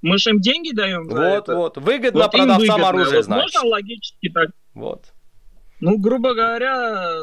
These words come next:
Speaker 1: ну, это как один из аспектов.
Speaker 2: М.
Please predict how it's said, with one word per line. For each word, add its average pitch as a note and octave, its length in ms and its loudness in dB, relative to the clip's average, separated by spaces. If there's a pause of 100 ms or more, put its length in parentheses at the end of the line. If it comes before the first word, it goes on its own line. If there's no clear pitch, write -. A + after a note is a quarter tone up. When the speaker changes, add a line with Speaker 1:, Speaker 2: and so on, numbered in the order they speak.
(140)
Speaker 1:
ну, F#3 500 2
это A3+ 480 0
как A#3 220 -4
один A3 400 -2
из G3+ 180 -6
аспектов. F3+ 840 -2
Speaker 2:
М. F2+ 360 -20